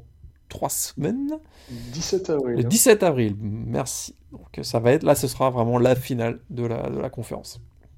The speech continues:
Speaker 1: A priori. De ce qu'on voit, en tout cas, depuis le début de l'année. Euh, San Diego,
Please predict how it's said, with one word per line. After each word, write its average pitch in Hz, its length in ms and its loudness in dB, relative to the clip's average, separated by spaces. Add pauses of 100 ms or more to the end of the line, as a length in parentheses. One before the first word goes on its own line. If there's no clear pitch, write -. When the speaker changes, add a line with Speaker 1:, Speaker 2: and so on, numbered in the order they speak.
(800)
Speaker 1:
A 123 100 2
priori. - 320 -2 (1500)
De 123 60 -12
ce - 80 -10
qu'on 120 120 -2
voit, 117 200 4
en 117 80 4
tout - 140 -10
cas, 147 100 2
depuis 120 240 -2
le 131 60 -4
début 156 240 0
de 147 100 4
l'année. 123 540 2
Euh, 113 640 0
San 247 280 4
Diego, 220 380 4